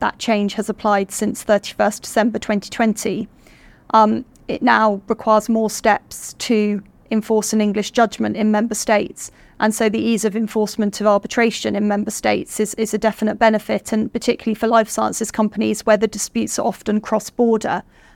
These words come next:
Um, and in those circumstances, obviously, ease of enforcement is an important consideration. Um, and actually linked to that,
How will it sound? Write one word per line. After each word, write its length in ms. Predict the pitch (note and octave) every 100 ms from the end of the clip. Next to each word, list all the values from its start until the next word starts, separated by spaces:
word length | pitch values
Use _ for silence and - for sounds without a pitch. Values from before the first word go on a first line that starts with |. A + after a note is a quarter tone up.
| _
Um, 280 | G#3+ G#3 -
and 120 | A3+ A3
in 120 | A3
those 160 | G3+
circumstances, 720 | - G#3 G#3 G#3 G#3+ G#3 - G#3
obviously, 360 | G#3 A3 A3
ease 280 | - A3 G3
of 100 | G#3
enforcement 720 | A3+ - G#3 - G#3+ G#3+ - _ -
is 280 | G#3 G3 -
an 100 | A3+
important 440 | G#3 - G#3 - A3+
consideration. 800 | G#3+ G#3+ G#3 A3 G#3+ - G3+ - _ - _ -
Um, 400 | G#3+ G#3 G#3 G#3
and 140 | A#3 A3
actually 300 | - A#3 G#3+
linked 280 | A#3 G#3+
to 100 | -
that, 460 | G3+ G3+ - - -